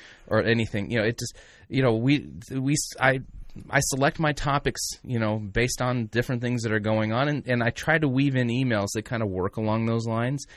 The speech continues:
And sometimes I'll throw in some, you know, oddball stuff, but just wanna let you know that, you know, I do read them all, and, and, uh,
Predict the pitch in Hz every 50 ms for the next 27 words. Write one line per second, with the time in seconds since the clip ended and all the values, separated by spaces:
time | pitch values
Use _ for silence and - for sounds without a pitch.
0 | - - - - - - - 143 143 147 147 143 139 139 - - 160 156 156 -
1 | 160 151 147 143 135 123 117 - - 127 123 123 120 117 113 - 117 104 98 92
2 | - - - - - - - - _ - 113 107 104 - - 104 110 113 110 110
3 | 110 98 95 95 - - - 104 101 - - - 117 113 107 104 - - - -
4 | - - - - 147 156 - - 151 147 143 135 135 131 - - 123 117 110 107
5 | 104 104 101 92 107 113 - 107 110 104 98 95 95 - - 117 120 113 120 131
6 | 135 139 139 135 127 127 123 120 117 113 113 110 113 - - 113 113 110 104 -
7 | - 107 107